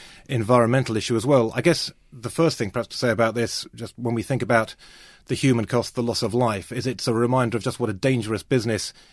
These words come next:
it is still in the oil industry. However many precautions you take, however careful you are about things,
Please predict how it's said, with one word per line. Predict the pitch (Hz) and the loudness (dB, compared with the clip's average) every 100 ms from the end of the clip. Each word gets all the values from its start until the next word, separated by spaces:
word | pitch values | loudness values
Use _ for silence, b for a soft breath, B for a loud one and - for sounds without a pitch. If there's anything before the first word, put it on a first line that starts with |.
| b | b
it | - 123 | -2 4
is | 123 90 | 4 2
still | - - 139 107 98 - | -4 2 2 2 -4 -6
in | 117 | -2
the | 117 | 0
oil | 113 110 | 0 -2
industry. | 107 98 117 110 | -4 -6 -4 -4
However | 95 123 127 123 110 - _ _ _ - | -2 2 4 4 0 -4 _ _ _ -10
many | 123 113 | -4 -2
precautions | 104 120 135 127 - 101 | -2 -2 0 -2 -2 -6
you | 107 | -6
take, | 120 117 | -4 -4
however | 101 120 110 | 0 0 -2
careful | 98 131 117 107 | -4 -4 -4 -4
you | 110 | -2
are | 120 | -2
about | 107 113 107 | -2 -4 -4
things, | 113 113 | -6 -6